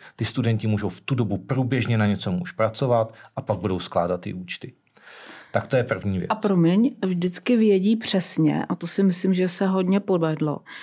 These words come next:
Speaker 2: co se bude v tom tematickém období probírat. Nejenom obsahově, ale i jak oni mají pracovat, co si mají nastudovat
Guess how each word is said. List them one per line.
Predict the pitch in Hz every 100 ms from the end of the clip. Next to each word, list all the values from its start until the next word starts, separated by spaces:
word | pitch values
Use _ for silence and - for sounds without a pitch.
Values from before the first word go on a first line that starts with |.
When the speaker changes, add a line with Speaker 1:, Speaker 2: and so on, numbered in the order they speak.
| - - - _ _ -
Speaker 2:
co | - 226
se | - 262
bude | 208 196
v | 208
tom | 226 220
tematickém | 214 190 185 190 190 - 202
období | 202 180 180 196
probírat. | 196 170 147 143 143 147 - - - - - - _ _ _ _
Nejenom | 190 214 240 170 -
obsahově, | 147 - 147 139 143 139 139 -
ale | - 156 -
i | 151 139 - _ -
jak | 160 185 190
oni | - 214 220
mají | 214 208
pracovat, | 202 165 - - 160 156 - -
co | -
si | 185 226
mají | 220 208
nastudovat | 185 160 - - 160 143 139 147